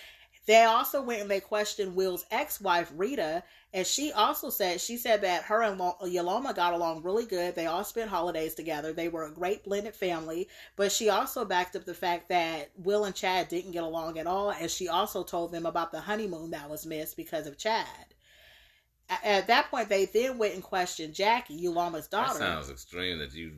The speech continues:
Speaker 2: missing the whole time with your husband because of your daughter's boyfriend.
Speaker 1: Well, no, it was Jackie that didn't go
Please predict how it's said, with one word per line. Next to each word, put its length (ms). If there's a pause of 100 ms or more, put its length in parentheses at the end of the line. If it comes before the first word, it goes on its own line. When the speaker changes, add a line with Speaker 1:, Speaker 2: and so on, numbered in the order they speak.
(120)
Speaker 2:
missing 320
the 120
whole 640 (240)
time 320
with 180
your 140
husband 500
because 320
of 140
your 140
daughter's 540
boyfriend. 600 (580)
Speaker 1:
Well, 320
no, 80 (120)
it 100
was 220
Jackie 480
that 200
didn't 300
go 480